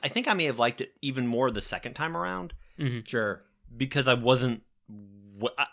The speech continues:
Speaker 1: I, I already kind of knew that I wouldn't be surprised. 'Cause the first time I was like, "Okay, let's see, what do you, what do you got, Denny?"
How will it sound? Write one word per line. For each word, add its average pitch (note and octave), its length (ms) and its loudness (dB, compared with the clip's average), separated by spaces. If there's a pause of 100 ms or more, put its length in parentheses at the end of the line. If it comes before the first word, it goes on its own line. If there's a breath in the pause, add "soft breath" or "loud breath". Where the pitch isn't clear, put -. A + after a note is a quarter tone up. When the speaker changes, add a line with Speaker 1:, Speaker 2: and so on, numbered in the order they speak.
Speaker 1:
I, C3 80 -2 (160)
I - 20 6
already B2+ 360 6
kind A2+ 300 0
of G2+ 120 -2
knew G2+ 520 -4
that A#2+ 120 -2
I A#2 100 4
wouldn't C3 280 -2
be C#3 120 2
surprised. D#3+ 840 -4 (880)
'Cause C#3 120 2
the C#3+ 40 2
first F3 220 0
time C#3+ 100 6
I A#2+ 40 4
was G#2+ 100 0
like, G2+ 160 -2
"Okay, B2+ 300 -2
let's G#2 200 -4
see, C3 220 0
what G2 160 -2
do G#2 60 -4
you, G#2 200 -6
what G#2+ 100 -6
do A2 60 -4
you A#2 120 -4
got, C#3 200 0
Denny?" A2+ 380 -4